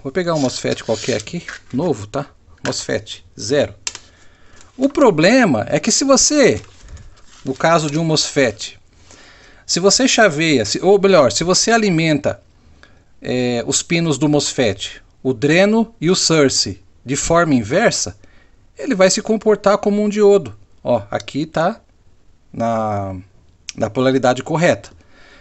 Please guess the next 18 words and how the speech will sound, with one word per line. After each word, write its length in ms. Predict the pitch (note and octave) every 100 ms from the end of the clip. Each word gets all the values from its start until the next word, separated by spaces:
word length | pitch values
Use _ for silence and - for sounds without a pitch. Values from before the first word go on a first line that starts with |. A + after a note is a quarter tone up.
| -
Então 240 | A2 A2 A2+
ele 120 | B2
vai 100 | C#3
depender 480 | D#3 G3+ G3 C3+ D3
de 100 | D3
um 60 |
sinal 420 | - C#3+ A#2 A#2+
de 120 | B2 A#2+
gate 600 | G#2+ A2+ A#2+ A#2+ G3+ A#3+ - - - - - -
pra 160 | B2
chavear 720 | - C#3+ C3 D3 G3 A2+ D#2 - - _ - _ - -
de 120 | B2
source 520 | - - B2 C3+ D#3+
pro 160 | - F#3
dreno. 400 | F3+ D#3+ G#2 F2+ - _ - - - -
Se 180 | - A#3
eu 100 | E4
inverter, 680 | C#4+ C#3+ A2 - G3 B2+